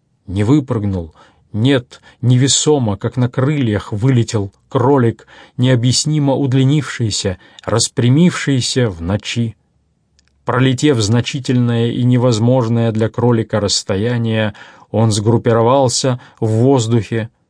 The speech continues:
как гармошка — мягко приземлился, едва коснувшись лапами серебряной травы, снова взмыл вверх,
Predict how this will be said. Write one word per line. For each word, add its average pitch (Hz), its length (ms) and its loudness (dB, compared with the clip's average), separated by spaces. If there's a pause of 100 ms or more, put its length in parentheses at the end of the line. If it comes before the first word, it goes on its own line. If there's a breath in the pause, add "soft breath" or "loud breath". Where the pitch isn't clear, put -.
(200)
как 110 260 -2
гармошка — 123 880 0 (400)
мягко 120 340 -2
приземлился, 113 960 -2 (320 loud breath)
едва 120 500 0
коснувшись 123 840 -4 (180 loud breath)
лапами 117 640 0 (140 soft breath)
серебряной 120 680 2
травы, 120 540 0 (120)
снова 135 580 2
взмыл 120 720 2
вверх, 107 680 -2